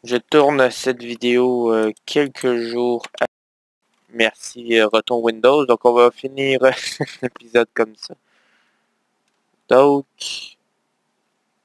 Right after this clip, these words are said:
voilà. Sur ce, l'épisode fait assez longtemps,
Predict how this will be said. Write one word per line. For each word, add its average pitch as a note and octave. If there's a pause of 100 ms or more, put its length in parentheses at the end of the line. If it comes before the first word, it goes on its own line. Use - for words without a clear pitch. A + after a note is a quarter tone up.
(1300)
voilà. G3+ (200)
Sur -
ce, - (1160)
l'épisode C#3
fait C3
assez C3
longtemps, A#2